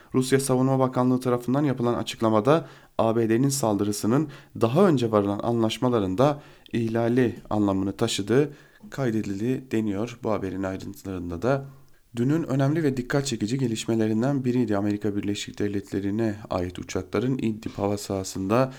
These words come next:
gerçekleştirdiği bombardıman. Bu konu tartışılmaya devam edilecek gibi de duruyor sevgili dinleyenler. Evet, Bir Gün Gazetesi'ni de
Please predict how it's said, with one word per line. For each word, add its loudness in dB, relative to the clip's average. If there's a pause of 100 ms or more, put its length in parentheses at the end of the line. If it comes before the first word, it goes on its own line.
(160)
gerçekleştirdiği -4
bombardıman. 0 (580)
Bu -4
konu -2
tartışılmaya -2
devam 0
edilecek -4
gibi -4
de 0 (140)
duruyor 2
sevgili -2
dinleyenler. -2 (440)
Evet, 0 (240)
Bir 2
Gün 4
Gazetesi'ni 4
de 4